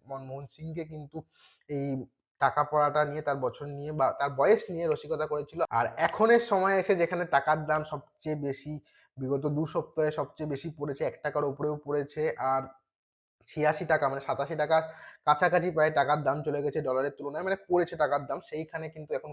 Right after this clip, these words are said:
কংগ্রেস কিন্তু খোঁচা মারতে ছাড়ছে না মোদী সরকারকে। কংগ্রেসের একজন যে আছেন নেতা, তার নাম হচ্ছে জয়রাম something কিছু, জয়রাম রমেশ, তার এক্স হ্যান্ডেলে কিন্তু লিখেছেন যে এই যে, আহ, প্রধানমন্ত্রী যখন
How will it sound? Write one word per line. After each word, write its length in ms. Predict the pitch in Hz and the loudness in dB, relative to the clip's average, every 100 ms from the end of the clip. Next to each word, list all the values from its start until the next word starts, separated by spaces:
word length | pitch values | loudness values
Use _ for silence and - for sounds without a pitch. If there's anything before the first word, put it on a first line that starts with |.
| - | -10
কংগ্রেস 440 | 147 156 165 180 175 | -4 -4 -2 -4 -4
কিন্তু 200 | - 165 | -6 -10
খোঁচা 260 | - 156 151 | -10 -10 -8
মারতে 240 | 147 - | -8 -10
ছাড়ছে 380 | - 139 - - | -10 -10 -10 -12
না 120 | 147 160 - - _ 143 | -4 -4 -4 -16 _ -10
মোদী 220 | 139 156 | -6 -4
সরকারকে। 540 | 160 151 156 151 - 202 143 | -2 -2 0 -2 -2 -2 0
কংগ্রেসের 440 | 147 147 147 151 | 0 0 0 0
একজন 280 | 143 143 147 139 | -2 -6 -8 2
যে 80 | 135 | 4
আছেন 340 | 127 - 165 160 139 | 4 2 -6 -6 -10
নেতা, 240 | 135 160 151 | 0 4 4
তার 220 | 143 135 | 2 -2
নাম 180 | 135 135 | -2 -6
হচ্ছে 200 | 143 156 135 | -6 -6 -4
জয়রাম 440 | 127 127 131 151 190 - _ _ _ _ | 0 2 4 4 2 -4 _ _ _ _
something 340 | 143 135 175 170 | -6 -4 -4 -4
কিছু, 220 | 147 202 190 131 - _ - | -4 -4 -4 -6 -12 _ 0
জয়রাম 360 | 147 147 175 147 | 2 4 4 4
রমেশ, 360 | 147 160 110 - - | 2 2 -2 -8 -2
তার 140 | 147 143 | 0 0
এক্স 240 | 147 - | -4 -4
হ্যান্ডেলে 340 | 170 165 170 | -4 -2 -4
কিন্তু 220 | 165 160 165 | -4 -6 -6
লিখেছেন 480 | 143 147 156 165 165 143 | -8 -8 -6 -4 -4 -4
যে 120 | 190 - | -6 -4
এই 180 | 160 196 165 | 0 2 4
যে, 120 | 190 - - - - | 2 0 -10 -20 -12
আহ, 300 | 151 147 143 135 | 0 2 2 0
প্রধানমন্ত্রী 560 | 151 165 185 190 190 202 | 0 2 4 2 2 4
যখন 240 | 175 180 | 4 2